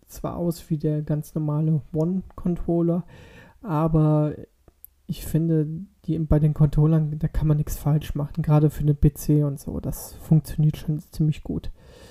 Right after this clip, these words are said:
Ja, dann gab's einige Videos, wo die Konsole geraucht hat, aber das war alles ein Fake, man hat da nämlich, glaub ich, mit unten mit irgendeiner Wasserpfeife oder sowas reingepustet,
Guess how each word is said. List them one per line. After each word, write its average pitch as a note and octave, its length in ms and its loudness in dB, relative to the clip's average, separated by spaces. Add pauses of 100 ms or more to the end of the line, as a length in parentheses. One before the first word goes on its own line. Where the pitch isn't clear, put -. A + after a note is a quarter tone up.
(1040)
Ja, C#3+ 280 4 (360)
dann D3+ 160 6
gab's G#3+ 240 0
einige F#3 480 4
Videos, G#3 440 0
wo F3 460 6 (420)
die D#3+ 100 4
Konsole D#3+ 640 6
geraucht D#3+ 560 2
hat, G3+ 340 -2
aber D#3+ 160 2
das D3+ 220 2
war D#3 100 0
alles D#3+ 260 0
ein D3+ 60 -4
Fake, - 340 0
man D3+ 160 4
hat D3+ 160 4
da D#3+ 60 2
nämlich, D3 480 0
glaub D3+ 220 0
ich, - 180 -4
mit D3+ 160 -2
unten E3 460 2
mit D3+ 200 -4
irgendeiner D#3 540 -2
Wasserpfeife D#3 580 4
oder D#3+ 200 6
sowas D3 340 2
reingepustet, D#3 800 2